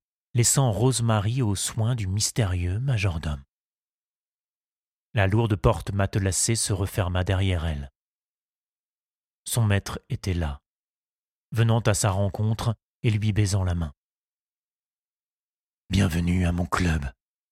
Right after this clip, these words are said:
ma très chère. » Mais il n'était pas seul. Une demi-douzaine de beaux messieurs étaient assis dans de larges fauteuils, en arc de cercle,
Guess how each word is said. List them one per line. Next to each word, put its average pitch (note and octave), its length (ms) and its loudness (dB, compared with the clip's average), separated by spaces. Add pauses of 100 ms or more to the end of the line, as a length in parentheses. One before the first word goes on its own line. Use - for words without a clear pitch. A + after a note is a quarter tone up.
(560)
ma F2+ 100 -2
très E2 220 -2
chère. » C2+ 440 -4 (2250)
Mais G2+ 120 2
il G#2+ 180 0
n'était G#2+ 280 0
pas F#2+ 160 -2
seul. C#2+ 480 -4 (1400)
Une G#2+ 160 2
demi-douzaine B2 840 2
de G2+ 80 2
beaux G2+ 240 2
messieurs A2+ 560 2
étaient G#2+ 280 0
assis A2 340 -2
dans A#2 180 2
de F#2+ 100 0
larges G2 420 0
fauteuils, F#2+ 580 -2 (480)
en A2 220 2
arc A2+ 280 0
de G2 100 0
cercle, G2+ 520 -2